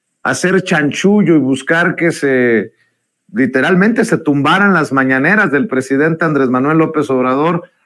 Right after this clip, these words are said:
al ponerle palabras que él no dijo en aquel caso de presunta violencia, eh, en razón de género en contra de Xóchitl Gálvez. Ahora, pues la pregunta es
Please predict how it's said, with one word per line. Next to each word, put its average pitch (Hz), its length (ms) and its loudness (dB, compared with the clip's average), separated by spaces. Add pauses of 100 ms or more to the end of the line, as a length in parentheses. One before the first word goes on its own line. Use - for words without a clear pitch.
al 147 200 0
ponerle 175 440 0
palabras 170 520 -2
que - 80 -2
él 180 140 2
no 175 100 0
dijo 196 320 0
en 147 60 0
aquel 160 340 0
caso 165 560 -2 (460)
de 131 500 0
presunta 175 560 0
violencia, 156 880 0
eh, 127 320 0
en 123 140 -4
razón 127 340 -4
de 156 120 0
género 151 560 -2 (420)
en 127 160 -2
contra 151 420 -2
de 131 120 0
Xóchitl 147 520 0
Gálvez. 160 640 0 (440)
Ahora, 214 680 0 (640)
pues 127 280 -2
la 123 200 -2
pregunta 151 680 0
es 208 360 0